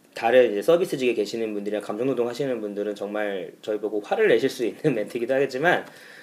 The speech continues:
한 반을 한 반 학기 정도, 한 학기 정도 가르치고 나면 정신적으로 뭐라 그럴까? 여유가 없어진다 그럴까요?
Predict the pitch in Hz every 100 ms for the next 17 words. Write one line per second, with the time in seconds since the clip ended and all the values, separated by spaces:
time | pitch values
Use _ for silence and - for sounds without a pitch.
0 | - - 175 202 196 185 170 170 160 165
1 | 160 123 139 139 135 127 127 127 - 185
2 | 190 156 135 123 117 127 - 127 117 101
3 | 143 190 - - _ - 131 160 147 127
4 | 120 120 120 107 107 104 101 104 - 123
5 | 160 175 - 127 117 104 95 110